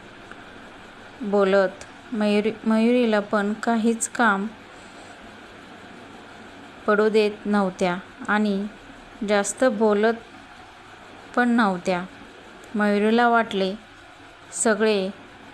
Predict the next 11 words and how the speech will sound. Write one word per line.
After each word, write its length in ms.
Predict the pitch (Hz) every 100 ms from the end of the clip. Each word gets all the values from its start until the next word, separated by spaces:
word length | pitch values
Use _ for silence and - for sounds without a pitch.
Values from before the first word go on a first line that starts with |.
| - - - - - - - - - - - - - - - - -
आहेत 360 | 208 226 247 220 - 214
म्हणून 340 | 240 247 269
त्या 340 | 254 226 196 208 - -
तिच्याशी 580 | 214 220 220 240 202 202 - - - - - - - -
कमी 320 | 214 214 226
बोलतायत, 600 | 226 226 196 185 190 185 - - - - - - - - - - - - - - - - - - - - -
कमी 240 | 220 226
बोलत 460 | 226 202 202 214 214
असते. 440 | 202 - 202 190
सगळे 420 | 196 226 202 214
गेले 440 | 226 233 226 202